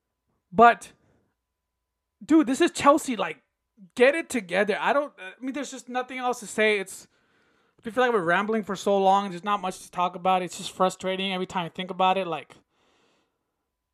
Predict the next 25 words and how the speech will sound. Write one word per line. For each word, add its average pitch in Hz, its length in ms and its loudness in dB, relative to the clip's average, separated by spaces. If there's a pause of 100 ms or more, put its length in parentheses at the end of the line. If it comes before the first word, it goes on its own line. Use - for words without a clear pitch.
(220)
you 180 100 -6
wake 190 240 2
up 202 160 6
early 190 360 0
to 180 100 0
watch 175 280 2
Chelsea 180 340 0
just 165 280 -12
lose. 220 520 0 (180)
But 190 220 2 (460)
I 185 80 -2
guess 214 160 0
that's 208 140 -4
what 214 140 -4
fans 202 300 0
do, 180 140 -6
right? 170 260 0
And 170 260 -4 (600)
wanted 214 260 2
to 208 60 -4
get 214 160 -2
my 196 140 0
thoughts 196 320 -2
out 202 220 0
there. 196 380 0